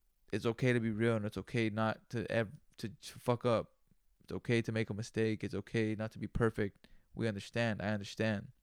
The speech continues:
We're in the same boat, right? I guess we're in the same boat now. But just do and make an effort. Really ap-, reflect. You know, take inventory on what's going on in your life and what's really important to you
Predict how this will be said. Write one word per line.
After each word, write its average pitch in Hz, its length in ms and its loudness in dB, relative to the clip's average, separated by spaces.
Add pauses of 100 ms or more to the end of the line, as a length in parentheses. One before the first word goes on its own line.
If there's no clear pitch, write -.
(840)
We're 104 140 -2
in 110 60 -2
the 110 60 -6
same 104 220 -4
boat, 107 260 0
right? 113 240 0 (100)
I - 40 -12
guess 131 180 -8
we're 120 60 -8
in 120 60 -6
the 120 40 -6
same 110 220 -8
boat 107 200 -6
now. - 140 -8 (1500)
But 110 120 0
just 113 200 2 (120)
do 139 420 6
and 107 140 -2
make 123 220 0
an 117 100 0
effort. 117 400 0 (140)
Really 113 260 4
ap-, - 260 -6 (140)
reflect. 107 720 0 (960)
You 52 140 -8
know, 52 220 -8 (1120)
take 120 240 0
inventory 113 520 0
on 98 100 -4
what's 107 160 -6
going 110 180 -4
on 104 120 2
in 98 100 -4
your 95 100 -6
life 95 480 -6 (460)
and 110 80 -6
what's 107 220 -4
really 110 240 -4
important 95 440 -4
to 98 120 -6
you 95 220 -4